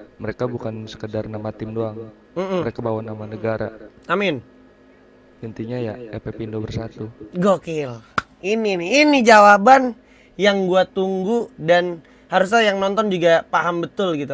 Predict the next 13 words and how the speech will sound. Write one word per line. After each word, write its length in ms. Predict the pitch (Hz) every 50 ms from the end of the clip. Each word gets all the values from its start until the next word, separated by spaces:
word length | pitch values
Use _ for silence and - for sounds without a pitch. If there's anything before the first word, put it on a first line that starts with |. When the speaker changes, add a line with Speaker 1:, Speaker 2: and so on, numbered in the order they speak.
| 131
Speaker 2:
apa 320 | - 143 165 - - - 185
maksud 400 | 175 170 156 - - 190 160 147
dari 240 | 147 147 151 143
F 80 | 143 131
F 80 | 139 139
Indo 160 | 147 147 143
bersatu. 400 | 135 139 139 135 139 131 - 135
Jadi 320 | 135 151 170 175 160 -
udah 180 | - 143 147 151 151
nggak 160 | 147 147 147 156 175
ada 20 | 170
tuh 80 | - 170
kata 400 | 156 160 160 - 165 156 147 -